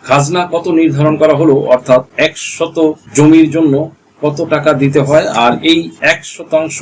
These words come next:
জমির পরিমাণে যে খাজনাটা দিতে হয়, সেটা কি গ্রামের জমির জন্য যা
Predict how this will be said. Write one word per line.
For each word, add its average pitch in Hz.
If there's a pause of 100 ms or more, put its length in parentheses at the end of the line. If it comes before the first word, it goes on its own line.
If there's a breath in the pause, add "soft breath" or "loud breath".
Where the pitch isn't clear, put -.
(220)
জমির 151 (260)
পরিমাণে 156 (500)
যে 147 (180)
খাজনাটা 143 (100)
দিতে 143
হয়, 120 (100)
সেটা 147 (120)
কি 151 (180)
গ্রামের 151 (120)
জমির 151
জন্য 156 (440)
যা 135